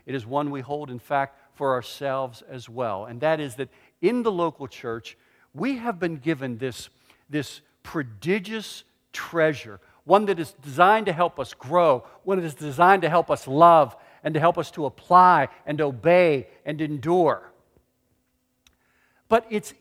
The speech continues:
easy for us, all of us, to kind of become over-familiar with the gift that we've been given, with,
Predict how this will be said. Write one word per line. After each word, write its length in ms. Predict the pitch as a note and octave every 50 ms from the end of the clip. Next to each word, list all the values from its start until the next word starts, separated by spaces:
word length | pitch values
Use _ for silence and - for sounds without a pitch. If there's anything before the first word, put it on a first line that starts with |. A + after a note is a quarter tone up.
| _ _ -
easy 640 | A3+ B3 C4 C4+ B3+ B3+ A3+ F#3+ E3 D3 B2+ A2+ G2+
for 280 | - - - A2+ - -
us, 500 | G2 F2 E2+ - - - - - - _ _ _ _ -
all 360 | - G#3+ A3 A#3 A#3+ G#3+ F3+
of 160 | C#3 G2 F2+
us, 540 | F#2+ F2+ F2 E2+ - - - - - - _ _ _ _ _ _ _ _ _ _ _ _ _ _ _ _ _ _
to 80 | - G3+
kind 180 | - B3+ D#4+ E4+
of 60 | -
become 420 | D#4 - - B3+ A#3+ A3 A3 G3+ - _ -
over-familiar 1600 | F3 E3+ G3+ A3+ A#3 A3 F3+ G3+ G#3+ G#3 G3+ - - - - - E3 E3+ E3+ E3+ E3+ E3+ F3 F3+ F3+ F3 D#3+ C#3 B2+ A#2+ A2 G#2+
with 380 | G#2+ G#2+ A2+ A#2+ G#2+ - - _
the 120 | - B2+ G2+ G2 G#2+ G#2
gift 400 | - D3+ E3 D3 - - - -
that 140 | - B2+ B2
we've 220 | B2 B2+ C3 B2 G#2+
been 220 | B2 A#2+ A#2 A2
given, 480 | G2 A#2+ B2+ B2 F#2+ A2+ G#2 - F#2+ F2 F2+ G#2
with, 160 | A2+ A2